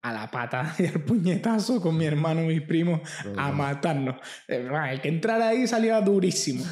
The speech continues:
Speaker 2: <laughs>
Speaker 1: Super Saiyan, tal, salía durísimo. Pero es verdad que no tiene tanta, mm, son más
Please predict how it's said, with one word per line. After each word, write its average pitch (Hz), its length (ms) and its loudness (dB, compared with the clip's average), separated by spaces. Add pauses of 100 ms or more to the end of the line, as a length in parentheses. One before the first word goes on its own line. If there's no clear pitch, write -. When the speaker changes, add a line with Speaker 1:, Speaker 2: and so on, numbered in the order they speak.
(120)
Speaker 2:
<laughs> 226 200 -4
Speaker 1:
Super 160 440 2
Saiyan, 170 460 0
tal, 170 220 0
salía 160 360 0 (240)
durísimo. 139 500 0 (600)
Pero 196 460 4
es 208 120 4
verdad 226 380 2
que 202 140 2
no 196 240 2
tiene 202 440 0
tanta, 202 840 -2
mm, 160 500 -2 (760)
son 208 360 2
más 226 420 0